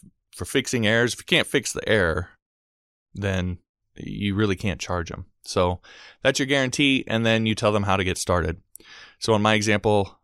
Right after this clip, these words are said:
I say, "Sound good? To get started, enter your information below." Okay, so introduction, mention the video, tell them they're in the right space,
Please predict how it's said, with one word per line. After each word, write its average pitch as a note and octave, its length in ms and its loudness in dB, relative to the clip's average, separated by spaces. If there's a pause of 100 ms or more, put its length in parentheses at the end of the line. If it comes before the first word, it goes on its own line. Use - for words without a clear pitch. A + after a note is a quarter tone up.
(140)
I F#2+ 100 -4
say, F#2+ 200 0
"Sound G#2 360 0
good? G#2 420 2
To - 80 -8
get G#2 140 0
started, F#2+ 420 0
enter F2+ 260 -2
your F2 160 -4
information E2+ 560 -6
below." E2 380 -4 (800)
Okay, C#3+ 180 2
so B2+ 400 2 (640)
introduction, C3+ 840 0 (120)
mention D3 320 0
the C#3+ 60 2
video, A2 480 2
tell C3+ 240 2
them C3 220 -2
they're A#2+ 120 0
in A#2 80 0
the A2 60 -2
right G2+ 220 0
space, F#2 460 -6